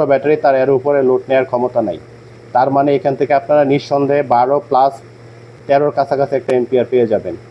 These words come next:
তিনটা প্যানেল যদি ব্যবহার করেন একসাথে। তো নিঃসন্দেহে বলতে পারি এটা ভালো একটা আউটপুট, আপনারা নিঃসন্দেহে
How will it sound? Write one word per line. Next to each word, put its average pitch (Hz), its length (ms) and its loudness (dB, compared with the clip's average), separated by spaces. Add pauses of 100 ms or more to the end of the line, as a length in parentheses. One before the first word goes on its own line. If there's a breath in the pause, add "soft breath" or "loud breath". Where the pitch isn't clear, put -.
(160)
তিনটা 131 320 0
প্যানেল 135 340 0
যদি 135 220 2
ব্যবহার 113 340 0
করেন 98 220 -4
একসাথে। 95 340 -14 (840)
তো 110 100 -2 (1700)
নিঃসন্দেহে 160 560 0 (100)
বলতে 147 240 0
পারি 135 200 2
এটা 131 140 -2 (120)
ভালো 117 160 2 (100)
একটা - 220 -4
আউটপুট, 98 360 -6 (2500)
আপনারা 143 300 0
নিঃসন্দেহে 151 560 0